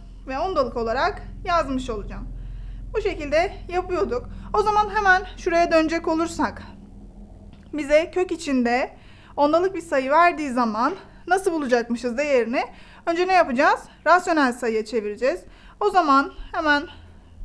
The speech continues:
kök içinde sıfır tam yüzde yetmiş beş sayımız için. Önce ne yapıyoruz? Bunu rasyonel sayıya çeviriyoruz. Ne yapıyorduk arkadaşlar? Virgül yokmuş gibi yazdım. Pay kısmına. Paydaya da hemen birin yanına virgülden sonra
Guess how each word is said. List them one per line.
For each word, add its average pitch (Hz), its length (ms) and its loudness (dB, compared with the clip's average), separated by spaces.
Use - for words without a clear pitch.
kök 359 140 -8
içinde 269 260 -6
sıfır 285 320 -4
tam 269 400 0
yüzde 311 200 -6
yetmiş 320 380 -6
beş 339 160 -4
sayımız 285 440 -2
için. 233 320 -10
Önce 381 220 0
ne 403 60 4
yapıyoruz? 311 500 0
Bunu 302 200 4
rasyonel 339 480 2
sayıya 226 340 -2
çeviriyoruz. 220 460 -4
Ne 381 80 -4
yapıyorduk 254 360 -2
arkadaşlar? 240 600 -2
Virgül 339 300 -6
yokmuş 339 400 -2
gibi - 240 -14
yazdım. 294 640 0
Pay 240 200 0
kısmına. 254 500 -4
Paydaya 381 520 2
da 349 200 4
hemen 277 360 0
birin 302 240 -6
yanına 262 280 0
virgülden 330 440 0
sonra 349 440 0